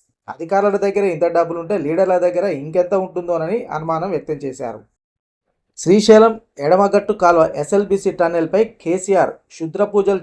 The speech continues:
చేసినట్టున్నారని అన్నారు. అందుకే అది కూలిపోయిందని వివాదాస్పద వ్యాఖ్యలు చేశారు. బంగారు తెలంగాణ అంటూ కేసీఆర్ తెలంగాణను బిచ్చగాల రాష్ట్రంగా మార్చారని అన్నారు.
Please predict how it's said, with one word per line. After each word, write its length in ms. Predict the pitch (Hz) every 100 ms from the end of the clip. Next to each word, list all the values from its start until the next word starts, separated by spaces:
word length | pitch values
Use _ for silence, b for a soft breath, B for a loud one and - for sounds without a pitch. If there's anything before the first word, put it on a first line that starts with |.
| 170
చేసినట్టున్నారని 800 | 165 165 160 151 151 139 139 143
అన్నారు. 340 | 135 123 113 - _ -
అందుకే 320 | 131 170 185
అది 120 | 196
కూలిపోయిందని 680 | 190 170 165 165 160 156 170
వివాదాస్పద 640 | 170 147 151 147 - 139
వ్యాఖ్యలు 360 | 131 131 127 156
చేశారు. 340 | 135 - 120 113 _ _ _ _ _
బంగారు 340 | 135 180 214 214
తెలంగాణ 420 | 214 208 202 196
అంటూ 220 | 190 233
కేసీఆర్ 580 | 233 175 190 214 202 - -
తెలంగాణను 680 | 156 185 196 202 185 143 - _ _ _
బిచ్చగాల 540 | 151 156 202 202 214 208
రాష్ట్రంగా 500 | 190 185 180 175 202
మార్చారని 680 | 160 165 - 170 156 151 165
అన్నారు. 340 | 139 113